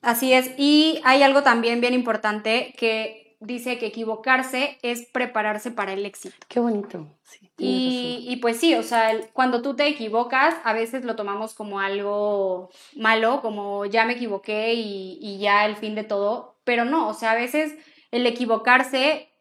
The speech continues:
Speaker 1: es la señal de que por ahí no es y te
Speaker 2: Ujú.
Speaker 1: prepara para lo que sí es.
Speaker 2: Así es. Y te voy a decir algo, amiga, que yo creo que me lo enseñaron <laughs> desde muy chiquita, y no mis papás, la vida, que el no ser agradeci-, si no eres agradecida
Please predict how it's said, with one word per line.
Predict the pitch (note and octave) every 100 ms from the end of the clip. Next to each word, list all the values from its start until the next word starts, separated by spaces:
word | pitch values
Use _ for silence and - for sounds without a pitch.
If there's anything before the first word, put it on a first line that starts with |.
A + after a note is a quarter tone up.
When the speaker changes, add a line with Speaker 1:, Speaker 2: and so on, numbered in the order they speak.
| _ _ -
Speaker 1:
es | A#3+ B3 - -
la | A#3+ A3
señal | G#3+ G#3+ A3+ A#3
de | A3+
que | G#3 G3
por | G#3 F#3+
ahí | G3
no | A#3+
es | E4+ G#4+ - -
y | G3
te | F#3+
Speaker 2:
Ujú. | G3+
Speaker 1:
prepara | G3 F#3+ G3+ A3+ A3+
para | F#3+ F3+
lo | F#3+ F#3+
que | -
sí | -
es. | G#3 - -
Speaker 2:
Así | F3+ F3 - F3+
es. | F3+ - - - - -
Y | A#3
te | B3+
voy | C#4
a | D#4+
decir | C#4+
algo, | B3+
amiga, | B3+ B3 B3
que | B3 G#3+ G3+ G3
yo | A3
creo | A3 A3+
que | B3 A#3+ G#3
me | G3+ G3
lo | G3
enseñaron | F#3+ F#3+ G3 G#3 A#3+
<laughs> |
desde | G3 F#3
muy | F#3
chiquita, | F#3 G3 F3+ F#3 G3 C#4 -
y |
no | F#3
mis | G3 -
papás, | F3 E3+ F#3
la | - E3
vida, | E3 G3+ - _ _ _ _ _
que | - A3+ A3 G#3+ G#3+ - - - _ _
el | G#3 A3+
no | B3
ser | B3+ C#4+
agradeci-, | C4+ G3+ F3+ F3+ F3+
si | A3+
no | B3
eres | C#4 B3+
agradecida | G3+ F3+ F3+ G3 G#3